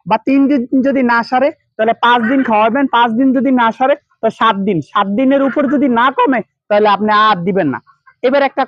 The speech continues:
কথা বলি, যাদের মুরগিগুলার ভ্যাকসিন, আমার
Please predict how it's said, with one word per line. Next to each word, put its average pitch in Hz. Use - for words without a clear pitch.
কথা 220
বলি, 247
যাদের 214
মুরগিগুলার 262
ভ্যাকসিন, 196
আমার 247